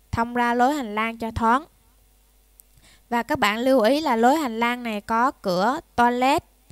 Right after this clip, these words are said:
và cửa phòng ngủ. Các bạn, à, không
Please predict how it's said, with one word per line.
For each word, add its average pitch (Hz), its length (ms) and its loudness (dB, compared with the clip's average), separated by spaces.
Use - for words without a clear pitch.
và 202 340 -2
cửa 185 340 -2
phòng 202 360 -6
ngủ. 190 280 2
Các 277 100 -6
bạn, 202 220 -4
à, 208 320 -6
không 247 520 -6